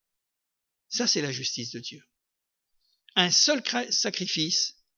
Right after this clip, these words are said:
pour toute l'humanité, une seule fois et une fois pour toutes. C'est parce que Jésus a consenti à se laisser crucifier, à mourir à notre place, qu'aujourd'hui, lorsque Dieu regarde un homme ou une femme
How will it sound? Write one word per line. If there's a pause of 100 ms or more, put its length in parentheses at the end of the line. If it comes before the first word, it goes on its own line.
(560)
pour
toute
l'humanité, (240)
une
seule
fois
et
une
fois
pour
toutes. (680)
C'est
parce
que
Jésus
a
consenti
à
se
laisser
crucifier, (360)
à
mourir
à
notre
place, (380)
qu'aujourd'hui,
lorsque
Dieu
regarde
un
homme (600)
ou
une
femme